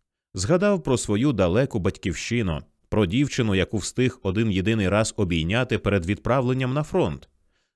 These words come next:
Згадав про батьків і тішився тим, що маю молодшу сестру,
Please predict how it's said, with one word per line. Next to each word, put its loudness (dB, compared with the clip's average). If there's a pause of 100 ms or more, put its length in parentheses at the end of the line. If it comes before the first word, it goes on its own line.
Згадав 0
про 2
батьків -2 (320)
і 4
тішився 0
тим, 0
що 0
маю 0
молодшу -2
сестру, -2